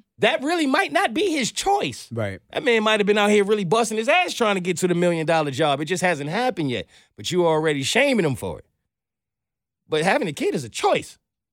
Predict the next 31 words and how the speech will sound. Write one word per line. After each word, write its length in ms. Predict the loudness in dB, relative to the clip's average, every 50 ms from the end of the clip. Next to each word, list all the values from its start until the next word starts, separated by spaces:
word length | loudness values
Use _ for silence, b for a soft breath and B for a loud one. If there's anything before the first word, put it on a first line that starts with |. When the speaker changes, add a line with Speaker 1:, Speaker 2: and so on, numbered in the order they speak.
| _ _ _ _ _ _
Speaker 1:
That 100 | -2 0
ain't 140 | 2 2 2
something 180 | 0 0 -2 -2
you 60 | -2
was 100 | -2 0
born 320 | 2 2 4 4 2 0
with. 180 | -2 -6 -8 -10 _ _ _ _ _ _ _ _ _ _
It's 100 | -8 -6
a 20 | -4
choice. 500 | 0 0 2 2 0 -2 -4 -8 -12 -16 _ _ _ _
So 160 | -2 0 2
a 40 | 2
man 240 | 2 2 0 -2 -2
is 100 | -2 0
saying, 240 | 2 2 4 4 4
"You 100 | 2 2
made 160 | 2 2 0
a 40 | 0
choice 340 | 0 0 2 2 2 0 0
that 320 | -2 -2 -2 -2 -4 _ -4
for 120 | -4 -4
me 520 | -4 -2 -2 0 2 2 0 -2 -6 -12 _ _ -6
ain't 220 | -2 -2 0 0 -2
it." 160 | -4 -8 -12 _ _ _
It, 180 | -16 -14 -10 -8
it, 160 | -8 -8 -4 0
it 120 | 0 0
might 220 | 2 2 0 0 0
be 160 | -2 -2 -2 -4
it 120 | -6 -4
for 160 | -4 -4 -4